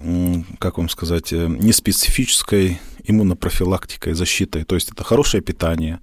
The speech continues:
может быть, э, включение в свой рацион не голодание, вот сейчас и Великий пост, но вместе с тем, э, я,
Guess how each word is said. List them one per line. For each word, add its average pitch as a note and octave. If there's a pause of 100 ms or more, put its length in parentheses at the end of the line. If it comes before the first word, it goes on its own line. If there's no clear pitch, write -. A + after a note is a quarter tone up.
(580)
может F#2
быть, G2
э, F#2
включение F#2+
в -
свой F2+
рацион A2 (200)
не F2+ (120)
голодание, F#2+
вот D#2+
сейчас -
и F#2
Великий F#2+
пост, - (540)
но G2+
вместе C3
с -
тем, A#2+
э, F#2
я, G2+